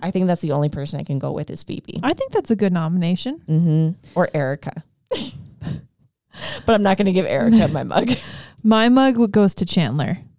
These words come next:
Speaker 1: Oh, the one-liners.
Speaker 2: The one-liners, and I just think he's hilarious with, like,
Speaker 1: Yeah.
Speaker 2: the soap. You
Speaker 1: <laughs>
Speaker 2: know, I really enjoyed his quips this episode.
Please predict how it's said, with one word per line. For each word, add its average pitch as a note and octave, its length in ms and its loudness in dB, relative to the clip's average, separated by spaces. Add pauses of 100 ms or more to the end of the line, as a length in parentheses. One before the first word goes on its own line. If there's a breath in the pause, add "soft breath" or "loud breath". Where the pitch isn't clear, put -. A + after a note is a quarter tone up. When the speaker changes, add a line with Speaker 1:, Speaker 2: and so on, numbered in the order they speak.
(240)
Speaker 1:
Oh, G#3 340 6
the G#3 140 4
one-liners. E3+ 840 4
Speaker 2:
The A#3 100 6
one-liners, A#3 1300 6 (120)
and G#3 220 4
I G3+ 100 8
just F#3+ 220 4
think G3 160 6
he's G3 340 2 (140)
hilarious F3+ 800 -2
with, F#3 100 0
like, D3 60 2
Speaker 1:
Yeah. C#3 240 2
Speaker 2:
the C#3+ 40 0
soap. F3 440 0 (800)
You G3 100 2
Speaker 1:
<laughs> - 20 6
Speaker 2:
know, G3 400 2
I A#3+ 80 6
really D4 340 6
enjoyed G#3+ 340 6
his G#3 360 2
quips - 520 -4 (400)
this F#3+ 260 0
episode. A#2+ 580 -2